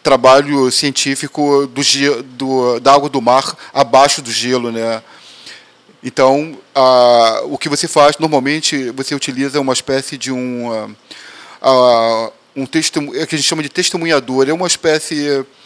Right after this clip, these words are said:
de um driller, onde você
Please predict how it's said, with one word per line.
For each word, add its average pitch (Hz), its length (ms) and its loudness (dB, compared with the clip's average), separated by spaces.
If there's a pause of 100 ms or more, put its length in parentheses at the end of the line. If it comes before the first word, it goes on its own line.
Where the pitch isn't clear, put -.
(280)
de 131 160 -2
um 139 400 -2
driller, 135 520 2 (500)
onde 143 220 -2
você 139 580 -2